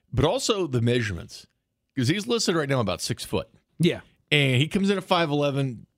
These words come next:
Speaker 1: that could change things. He comes in at six foot, all of a sudden we look different, 'cause don't forget Juju is just an inch taller than, than Jalen Hyatt.
Speaker 2: Yeah, it,
Speaker 1: Six one.
Speaker 2: it might push him up a little bit. Espe-, like, the forty time is, is, is gonna be everything.
Speaker 1: He has one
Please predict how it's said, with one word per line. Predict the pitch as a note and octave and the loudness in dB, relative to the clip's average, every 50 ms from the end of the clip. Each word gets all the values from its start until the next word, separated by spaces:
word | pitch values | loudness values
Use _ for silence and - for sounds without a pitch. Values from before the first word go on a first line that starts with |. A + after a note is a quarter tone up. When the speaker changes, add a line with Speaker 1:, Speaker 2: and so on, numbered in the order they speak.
| _ _ _ | _ _ _
Speaker 1:
that | - C#3 C3 | -2 -2 -2
could | - A#2+ | -2 -4
change | - - C3+ B2 A#2 - | -2 0 2 2 0 2
things. | - B2+ A#2+ A2 G#2+ | 2 2 2 2 2
He | C3+ | 0
comes | C3+ - - F#3 E3+ D#3+ C3+ | 0 2 0 0 0 2 2
in | E3 F3 E3+ | 2 0 0
at | - | -2
six | - - - F#3 - - - | -4 -2 -2 -2 -2 -4 -6
foot, | - - A3 G#3+ F#3+ C#3 - - - _ - _ _ _ _ _ _ _ | -4 -2 -2 -2 -2 -2 -4 -10 -20 _ -20 _ _ _ _ _ _ _
all | C#3 D3+ | 0 2
of | C3 | 2
a | D3 | 0
sudden | - - F3+ E3 D3 | 2 2 2 4 4
we | D3 | 2
look | C#3+ C#3+ B2+ A#2 | 2 0 0 2
different, | - F3 F#3 - C#3 - | 0 0 0 0 -6 -4
'cause | - G#2+ | -4 0
don't | - D#3+ D#3 D3+ | 0 0 0 0
forget | - D3+ D#3+ D3+ A#2+ | -2 -2 -2 -2 0
Juju | G2 - D#3+ F#3 A3 F3+ D#3 B2 A2 | 0 0 2 2 2 2 2 2 2
is | G#2 | 2
just | G2+ G#2 - - | 0 0 0 0
an | A2+ | 2
inch | A#2+ B2 A2+ - | 2 2 2 2
taller | - - C3+ B2+ B2 A2 G2+ | 2 2 2 2 2 2 0
than, | F#2+ G2 G2+ G2 F#2+ - - | 0 0 -2 -2 -4 -6 -8
than | G#2 G2+ G2+ G2 | -6 -6 -4 -4
Jalen | F#2 G#2+ G#2 G2 F2+ | -6 -6 -8 -8 -10
Hyatt. | G#2 G#2+ G2+ F2 - - | -10 -10 -10 -10 0 2
Speaker 2:
Yeah, | F#3+ E3+ C#3 | 2 2 2
it, | A#2+ G#2 | 0 2
Speaker 1:
Six | - D#3 | 2 2
one. | E3+ E3 - - | 0 0 0 0
Speaker 2:
it | F3 F#3+ | 2 4
might | G3+ F#3+ D#3+ C3 | 4 4 4 4
push | - F#3 F3 - - | 4 2 4 2 2
him | E3+ D#3 | 4 4
up | D3+ D3+ D#3 D3+ D3+ D#3 | 4 4 4 2 2 0
a | D3+ | 2
little | D3+ D3+ D3+ D#3 | 2 2 2 2
bit. | C#3+ D#3 D#3 D3+ | 2 2 2 2
Espe-, | D3+ D3+ - - F3+ F3 - C#3+ | 2 0 2 2 2 0 2 0
like, | D#3 E3 D3+ | 0 4 4
the | D3+ F#3+ | 4 6
forty | D#3 B3+ C#4 C#4 A3 | 6 4 4 4 4
time | - G#3+ F#3 E3+ D#3 | 4 4 6 6 4
is, | D3 B2+ - | 2 2 2
is, | - E3+ D3+ | 2 4 4
is | E3 E3+ E3+ D#3 D#3 D3+ | 6 4 4 4 2 4
gonna | B2+ E3+ D#3+ | 4 4 4
be | D3+ D3+ C#3+ | 6 4 4
everything. | C#3+ C3+ A2 A2 G#2+ G2 G2 D2+ B1+ C2 | 4 2 2 0 0 0 -2 -6 -8 -4
Speaker 1:
He | - A3 C#4 | 0 0 0
has | C#4 F3+ | 2 2
one | F3 F3 | 2 2